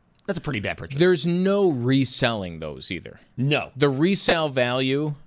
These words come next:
Speaker 2: on physical media, not good.
Speaker 1: Not at all. Yeah.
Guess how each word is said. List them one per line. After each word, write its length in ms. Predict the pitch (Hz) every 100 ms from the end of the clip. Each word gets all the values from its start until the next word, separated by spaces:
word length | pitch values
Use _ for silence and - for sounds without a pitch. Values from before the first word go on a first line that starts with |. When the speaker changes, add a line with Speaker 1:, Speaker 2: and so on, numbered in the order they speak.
| _ -
Speaker 2:
on 360 | 113 110 107 98
physical 520 | - 139 - 135 123
media, 540 | 110 107 113 113 120 - _ _ _ _ _ _ - - _ _ _ 101
not 220 | 92 82
good. 240 | 85 73 -
Speaker 1:
Not 140 | - 104
at 80 | 95
all. 140 | 82 170 - - 123
Yeah. 160 | 123